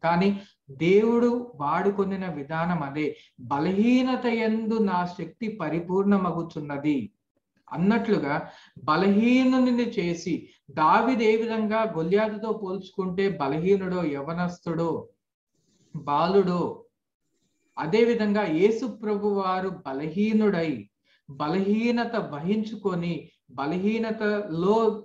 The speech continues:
ఉండి, బలహీనతలో జీవించి, మానవ శరీరం ధరించి, బలహీనుడై, నిమిత్త మాత్రుడై, శిలువ మరణం పొందినంతగా తనను తాను తగ్గించుకొని,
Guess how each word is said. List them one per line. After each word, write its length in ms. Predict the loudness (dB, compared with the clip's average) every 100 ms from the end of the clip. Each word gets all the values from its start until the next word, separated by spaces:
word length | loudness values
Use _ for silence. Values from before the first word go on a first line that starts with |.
| _ -12
ఉండి, 460 | -6 -4 -2 -4
బలహీనతలో 840 | -4 -6 -4 0 0 0 -2 0 0
జీవించి, 680 | -2 -6 -6 -6 -4 -4 -6 _ -10
మానవ 460 | -2 2 2 2 0
శరీరం 560 | 2 4 4 4 0
ధరించి, 840 | -4 -4 -6 -4 -8 -6 -4 -4 -2
బలహీనుడై, 760 | -2 0 0 4 2 2 -4 -6 _ _
నిమిత్త 440 | -6 0 0 0 -2
మాత్రుడై, 580 | -2 -2 -4 -4 -4 -6 -16 _ -4
శిలువ 320 | 0 2 2
మరణం 420 | 2 2 2 0
పొందినంతగా 840 | -2 -2 0 0 0 -2 -2 -2 -2
తనను 460 | -4 -6 -6 -8
తాను 240 | -4 -4 -6 -8
తగ్గించుకొని, 840 | -4 2 2 2 -2 -2 -2 -4